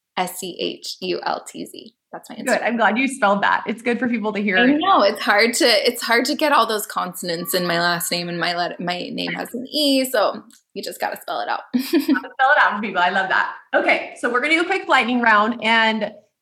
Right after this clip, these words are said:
Speaker 2: um, just answer, you know, as, you know, what comes to your mind. So what's your favorite lens?
Speaker 1: I only shoot with the,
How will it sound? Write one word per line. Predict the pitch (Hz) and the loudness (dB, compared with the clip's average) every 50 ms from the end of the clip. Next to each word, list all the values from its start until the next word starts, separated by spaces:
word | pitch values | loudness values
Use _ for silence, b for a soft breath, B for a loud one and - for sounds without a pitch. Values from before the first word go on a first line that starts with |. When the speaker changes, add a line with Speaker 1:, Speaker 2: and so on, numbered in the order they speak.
| _ - | _ 4
Speaker 2:
um, | 233 233 226 214 | 4 4 4 2
just | 208 240 247 254 - - - | 0 0 0 0 -8 -6 -2
answer, | 262 247 240 233 285 277 262 247 240 247 247 226 | -2 -2 0 2 4 6 6 8 8 6 6 4
you | 190 208 233 | 2 0 0
know, | 226 220 196 190 185 190 196 208 254 240 - - _ | 2 4 4 4 2 0 -2 -4 -4 -6 -8 -4 _
as, | - 226 208 220 214 - - - _ _ _ | 4 6 6 4 0 -4 -10 -12 _ _ _
you | 254 247 | -6 -4
know, | 196 190 | -4 -4
what | 180 196 214 185 - | 0 0 0 0 2
comes | - 262 240 226 233 | 2 2 2 2 2
to | - | 0
your | 214 202 | 0 2
mind. | 202 180 156 113 95 202 | 2 2 2 0 -2 -8
So | - - 202 190 175 180 - | -2 0 0 0 0 -2 -4
what's | 254 247 - | -6 -6 -4
your | 277 285 | -6 -2
favorite | 285 277 247 226 254 - 175 | 0 0 2 2 0 -2 0
lens? | 202 185 - - - - - - - _ _ _ _ _ _ - - | -2 -4 -4 -4 -10 -20 -20 -20 -20 _ _ _ _ _ _ -2 2
Speaker 1:
I | 202 196 196 190 | 2 2 2 2
only | - 180 185 190 196 202 | 2 2 2 2 0 0
shoot | 190 - - 190 180 180 - - | 0 2 2 0 0 -2 -4 -2
with | 185 190 190 - _ | -2 -2 -2 -2 _
the, | - 190 185 185 180 180 175 175 - | 0 2 4 4 2 2 0 0 -2